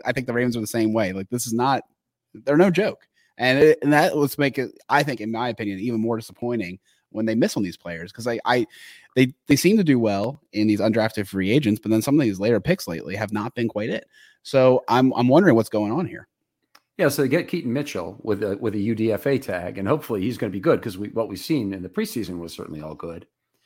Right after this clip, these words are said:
Speaker 1: Yeah.
Speaker 2: But, you know, they draft Ben Mason, and they just don't have their heads on straight in terms of what's gonna happen when they cut him, which I don't know if they knew right away was gonna happen or if they were still thinking he was gonna replace Ricard.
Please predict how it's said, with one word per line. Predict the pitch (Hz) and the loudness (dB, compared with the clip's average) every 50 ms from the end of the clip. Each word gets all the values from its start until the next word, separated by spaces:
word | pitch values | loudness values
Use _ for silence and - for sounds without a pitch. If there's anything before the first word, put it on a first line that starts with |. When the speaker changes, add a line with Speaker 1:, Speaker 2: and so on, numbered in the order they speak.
| _ _ - | _ _ -14
Speaker 1:
Yeah. | 110 104 - - _ _ _ _ _ | -12 -12 -12 -14 _ _ _ _ _
Speaker 2:
But, | - 135 135 131 - - - _ _ _ _ _ _ _ _ _ | 0 2 2 2 2 0 -8 _ _ _ _ _ _ _ _ _
you | - 143 | -2 0
know, | 123 113 | 0 0
they | 131 160 | 0 -2
draft | 147 - 143 143 143 143 - | -4 -2 -2 -2 -2 -2 -2
Ben | - 135 123 104 101 | -2 0 0 0 0
Mason, | 113 139 156 147 - - 104 95 92 95 98 98 _ _ _ _ _ _ _ _ _ _ - | 0 0 0 -2 -4 -6 -8 -8 -8 -10 -10 -12 _ _ _ _ _ _ _ _ _ _ -6
and | 110 110 110 | -4 -2 -2
they | 110 | -2
just | 98 - - - - | -2 -4 -6 -4 -2
don't | 127 113 101 | -2 0 0
have | 104 107 101 90 | 0 0 0 -2
their | 95 98 92 | -4 -4 -4
heads | 87 101 120 117 101 110 | -2 -2 -2 -2 -2 -4
on | 101 95 | -6 -6
straight | 90 - - - 113 104 92 101 | -6 -8 -6 -4 -4 -4 -4 -6
in | 104 | -8
terms | 95 - 113 101 95 | -8 -8 -8 -6 -6
of | 101 95 | -8 -6
what's | 90 110 110 - | -6 -6 -6 -6
gonna | - 104 95 90 | -8 -8 -6 -6
happen | 85 104 104 104 - - - 87 85 85 90 90 _ _ _ _ _ _ _ | -4 -4 -4 -6 -6 -8 -10 -10 -12 -12 -14 -18 _ _ _ _ _ _ _
when | - 107 107 101 95 95 92 95 92 | -6 -4 -4 -4 -4 -4 -6 -6 -8
they | - 98 98 95 | -6 -4 -4 -4
cut | - - - 131 120 98 | -4 -4 -2 0 0 0
him, | 87 82 78 82 107 - _ _ _ _ _ _ _ _ _ _ _ _ _ _ _ _ | -2 -8 -14 -16 -18 -20 _ _ _ _ _ _ _ _ _ _ _ _ _ _ _ _
which | - 110 110 - | -8 -6 -4 -2
I | 143 131 | -2 -4
don't | 131 - 196 208 208 151 | -4 -4 -4 -4 -2 0
know | 165 165 | 0 -2
if | 143 151 | 0 0
they | - 139 | -2 -2
knew | - 117 131 123 | 0 0 -2 0
right | 113 117 113 110 | 0 0 0 2
away | 104 101 107 110 | 0 0 0 -2
was | 120 113 104 - | -2 -2 -4 -4
gonna | 120 107 101 | -4 -4 -4
happen | 98 110 107 104 - 107 101 | -4 -4 -4 -4 -4 -4 -4
or | 95 | -6
if | 92 | -6
they | - 110 98 | -6 -6 -6
were | 95 98 | -6 -6
still | 95 - 131 117 | -6 -6 -8 -8
thinking | - - 113 95 - 98 | -6 -8 -10 -8 -8 -8
he | 90 117 123 | -6 -6 -6
was | 117 92 | -6 -6
gonna | 101 101 98 | -6 -6 -6
replace | 95 92 _ - 110 107 - | -8 -6 _ -6 -6 -6 -6
Ricard. | - 104 98 - - 104 101 101 104 104 104 104 101 | -10 -12 -8 -6 -4 -2 -2 0 -2 -2 -2 -4 -8